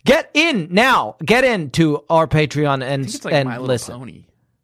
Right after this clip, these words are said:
Speaker 1: It's not like My Little Pony. It's Horse
Speaker 2: I think it
Speaker 1: Girls.
Speaker 2: is.
Speaker 1: Get
Speaker 2: That's
Speaker 1: in
Speaker 2: what My
Speaker 1: and
Speaker 2: Little
Speaker 1: listen.
Speaker 2: Pony is, Jack.
Speaker 1: Okay, you're
Speaker 2: They're
Speaker 1: undermining
Speaker 2: horses and they're
Speaker 1: the
Speaker 2: girls.
Speaker 1: bigger message. Patreon dot com slash B S C C podcast. It's just five dollars a month. It helps us support our show,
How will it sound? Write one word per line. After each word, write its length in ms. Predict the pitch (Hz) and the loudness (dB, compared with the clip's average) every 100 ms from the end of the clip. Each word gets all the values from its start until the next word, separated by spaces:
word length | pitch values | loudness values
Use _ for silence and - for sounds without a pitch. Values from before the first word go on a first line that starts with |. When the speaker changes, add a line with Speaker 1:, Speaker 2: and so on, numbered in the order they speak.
| _ | _
Speaker 1:
It's 180 | 190 - | -4 -2
not 240 | 208 240 226 | 0 0 2
like 140 | 202 | -2
My 200 | 170 175 | 0 0
Little 180 | 175 165 | 2 0
Pony. 340 | 127 151 147 | 0 0 0
It's 120 | 110 - | -6 -2
Horse 240 | 131 151 | -2 -2
Speaker 2:
I 20 | |
think 80 | 131 | -4
it 40 | |
Speaker 1:
Girls. 240 | 120 90 - | -8 -8 -14
Speaker 2:
is. 160 | - - _ - _ _ 135 113 | -20 -20 _ -20 _ _ -12 0
Speaker 1:
Get 180 | 190 208 | 2 4
Speaker 2:
That's 100 | 247 | 2
Speaker 1:
in 60 | |
Speaker 2:
what 80 | 240 | 2
My 60 | 214 | 0
Speaker 1:
and 80 | 196 | 2
Speaker 2:
Little 120 | 185 | 2
Speaker 1:
listen. 140 | 170 220 | 2 2
Speaker 2:
Pony 240 | 277 214 | 2 2
is, 240 | 202 208 - | 2 0 0
Jack. 500 | 202 220 285 - - _ _ _ _ _ 156 | 2 2 2 -4 -16 _ _ _ _ _ -6
Speaker 1:
Okay, 300 | - 135 - | -4 -6 -8
you're 260 | 151 143 156 | -6 -2 -2
Speaker 2:
They're 120 | 143 - | -4 -2
Speaker 1:
undermining 480 | 175 180 151 160 214 | 0 0 0 2 4
Speaker 2:
horses 400 | 247 269 269 - | 2 0 -2 -2
and 180 | 180 | 0
they're 100 | 220 | 2
Speaker 1:
the 40 | 202 | 4
Speaker 2:
girls. 480 | 196 156 113 123 - | 2 2 -2 -6 0
Speaker 1:
bigger 320 | 160 143 147 | 0 2 -2
message. 560 | 131 117 - - - _ _ _ | 0 -4 -6 -18 -20 _ _ _
Patreon 360 | 165 170 175 156 | -2 2 0 2
dot 140 | 147 | 0
com 180 | 143 127 | 0 -2
slash 220 | 127 127 | -2 -4
B 180 | 117 127 | -4 -6
S 120 | 120 | -6
C 80 | 120 | -10
C 160 | - 120 | -12 -8
podcast. 500 | 117 117 117 107 107 | -6 -6 -8 -10 -12
It's 100 | 95 | -8
just 220 | 131 107 | -8 -6
five 180 | 123 123 | -6 -4
dollars 220 | 113 110 | -4 -6
a 40 | |
month. 220 | 107 113 92 | -8 -10 -8
It 80 | |
helps 240 | 104 113 - | -8 -8 -10
us 100 | 110 | -12
support 260 | 113 139 135 | -10 -8 -8
our 80 | |
show, 340 | 131 208 196 | -6 0 0